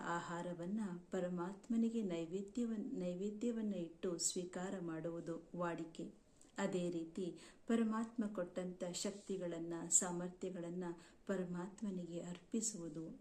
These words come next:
ಧನ್ಯತಾ ಭಾವ. ಸಾರಾಂಶದಲ್ಲಿ ನನ್ನದು ಎನ್ನುವ ಪದ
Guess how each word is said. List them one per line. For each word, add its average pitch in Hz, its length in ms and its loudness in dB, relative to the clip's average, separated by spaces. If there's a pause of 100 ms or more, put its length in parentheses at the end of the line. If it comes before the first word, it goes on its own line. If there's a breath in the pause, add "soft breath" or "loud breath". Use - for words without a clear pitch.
ಧನ್ಯತಾ 180 520 -2
ಭಾವ. 156 300 -4 (760)
ಸಾರಾಂಶದಲ್ಲಿ 175 1120 2 (400 loud breath)
ನನ್ನದು 214 560 6
ಎನ್ನುವ 170 460 0
ಪದ 170 540 -4